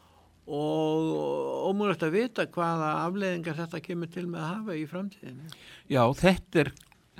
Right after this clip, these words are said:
Speaker 2: kannski ein af afleiðingum
Speaker 1: Já.
Speaker 2: sem er að hefjast.
Speaker 1: Já.
Speaker 2: Það er að auglýsingafjármagn, það streymir til útlanda.
Speaker 1: Já.
Speaker 2: Að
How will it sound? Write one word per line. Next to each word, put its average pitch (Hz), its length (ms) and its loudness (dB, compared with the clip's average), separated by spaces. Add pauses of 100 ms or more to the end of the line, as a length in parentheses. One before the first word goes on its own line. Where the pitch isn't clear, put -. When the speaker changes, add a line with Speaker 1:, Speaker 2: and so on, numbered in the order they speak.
(220)
Speaker 2:
kannski 170 520 6
ein 156 260 6
af 131 120 4
afleiðingum 120 920 6 (460)
Speaker 1:
Já. 117 320 -4
Speaker 2:
sem 131 320 4
er 123 80 6
að 117 100 6
hefjast. 98 640 0
Speaker 1:
Já. 113 260 -8 (600)
Speaker 2:
Það 135 300 4
er 127 140 4
að 123 300 2 (800)
auglýsingafjármagn, 147 1800 4 (680)
það - 340 4 (280)
streymir 170 840 6
til 131 220 2
útlanda. 107 520 4 (200)
Speaker 1:
Já. 107 220 -4 (1080)
Speaker 2:
Að 127 300 2